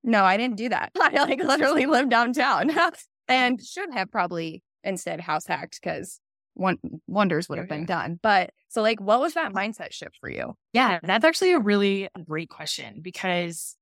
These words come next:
Speaker 3: I was that person. And I, I wanna live with my friends in a eight girls in a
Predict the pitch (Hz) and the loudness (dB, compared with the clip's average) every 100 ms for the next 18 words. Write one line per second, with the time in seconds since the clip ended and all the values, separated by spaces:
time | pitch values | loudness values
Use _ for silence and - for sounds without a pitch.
0 | - 190 208 185 180 202 - - 185 170 | 0 2 4 2 2 0 -4 -12 -10 -6
1 | 170 - 165 151 151 151 - _ - 190 | -6 -6 -10 -10 -12 -14 -16 _ -4 2
2 | 247 190 180 180 185 170 - 165 160 160 | 4 4 0 -4 -4 -4 -2 -2 -2 -6
3 | - - 165 156 - _ _ _ _ - | -10 -14 -10 -10 -12 _ _ _ _ -2
4 | 254 233 220 208 202 185 165 | 0 2 2 2 2 -4 -16